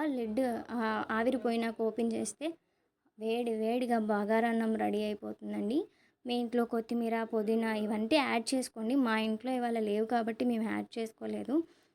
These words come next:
మీ దగ్గర ఉంటే యాడ్ చేసుకోండి, ఇంకా మంచి ఫ్లేవర్ వస్తుంది. ఒకవేళ ట్రై చేస్తే నాకు కామెంట్ చేయండి. ఇవాళ సండే మీ ఇంట్లో స్పెషల్ ఏంటో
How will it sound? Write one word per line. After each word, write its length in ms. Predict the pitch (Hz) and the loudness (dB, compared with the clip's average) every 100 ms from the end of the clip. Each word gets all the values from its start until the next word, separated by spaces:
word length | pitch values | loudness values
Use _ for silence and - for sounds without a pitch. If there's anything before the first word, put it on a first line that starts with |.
| _ _ | _ _
మీ 120 | 262 247 | -4 -2
దగ్గర 260 | 233 240 | 2 2
ఉంటే 200 | 247 247 | 2 2
యాడ్ 380 | 277 240 226 - | 2 2 0 -2
చేసుకోండి, 400 | 233 - 226 247 | -4 -4 -2 2
ఇంకా 440 | 233 220 - 294 | 2 0 0 2
మంచి 360 | 269 233 220 269 | 2 0 -2 -2
ఫ్లేవర్ 340 | 262 247 233 | 0 2 4
వస్తుంది. 460 | 220 214 226 214 262 403 - _ _ _ | 2 -2 -6 -2 0 0 -8 _ _ _
ఒకవేళ 360 | 226 226 226 233 | -6 -2 0 0
ట్రై 220 | 240 226 | 2 2
చేస్తే 320 | 226 240 - | 2 -2 -4
నాకు 260 | 233 214 226 | -6 -4 -6
కామెంట్ 480 | 220 214 220 226 220 | -4 -2 0 -2 -2
చేయండి. 260 | 214 247 | -2 2
ఇవాళ 400 | 339 247 262 294 | 2 2 4 4
సండే 360 | 294 277 269 277 | 4 4 4 4
మీ 180 | 247 247 | 2 2
ఇంట్లో 200 | 247 247 | 0 -2
స్పెషల్ 360 | - 233 233 | -4 -4 -2
ఏంటో 160 | 226 | -2